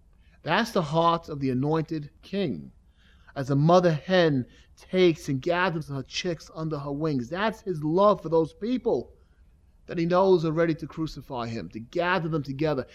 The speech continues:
That's his love for the whole human race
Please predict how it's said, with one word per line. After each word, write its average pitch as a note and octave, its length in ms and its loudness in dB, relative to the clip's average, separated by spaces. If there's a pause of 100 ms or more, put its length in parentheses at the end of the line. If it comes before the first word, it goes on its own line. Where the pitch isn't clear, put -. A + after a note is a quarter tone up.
(160)
That's B3+ 360 2
his F#3 200 -2
love G3+ 300 4
for F#3+ 60 -12
the F3 100 2
whole G#3 380 4
human G3 380 6
race G3 540 4